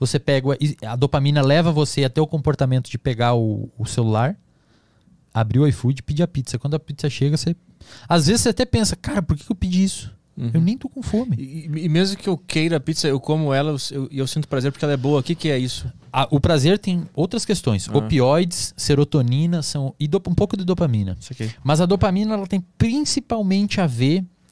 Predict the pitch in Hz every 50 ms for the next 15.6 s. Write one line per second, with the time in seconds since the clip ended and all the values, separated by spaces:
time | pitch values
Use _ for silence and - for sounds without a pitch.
0 | _ _ _ _ _ _ _ _ - 160 165 165 170 180 180 180 - - _ _
1 | _ _ _ _ _ _ _ 180 214 247 240 - 240 208 - - 214 - - 190
2 | 175 - - 220 240 247 - 226 226 208 - 214 190 - - 214 208 214 190 202
3 | 196 - 208 180 - - 127 117 - 135 120 - 175 - 240 - - 196 - -
4 | 175 175 165 165 160 156 135 113 - 117 107 101 - - 104 - _ _ - -
5 | - - 160 151 202 180 202 180 214 226 247 - - 226 214 202 - 190 180 -
6 | 190 190 180 180 160 185 180 - 208 175 208 190 180 - 190 156 156 151 - -
7 | 135 - - 220 233 - 226 196 202 165 - - 147 - - 269 233 208 208 226
8 | - - - 165 139 120 110 - - 104 92 95 - - - - - - - -
9 | 160 143 196 214 214 - 247 226 185 156 156 160 160 180 180 180 170 147 - 175
10 | 170 - 170 160 175 - 214 185 185 190 175 185 180 160 160 143 - - - -
11 | - - 277 294 262 - 254 - 208 185 - - 185 180 175 170 160 156 156 147
12 | 131 - - 143 127 151 190 196 196 175 165 147 143 143 143 131 - 117 107 -
13 | 151 185 185 - - 120 - 123 117 123 123 123 - - 123 117 143 143 139 147
14 | - 131 123 - - 147 156 156 - 135 - - 139 131 - - - 127 123 -
15 | - 120 110 117 117 110 107 104 127 160 180 143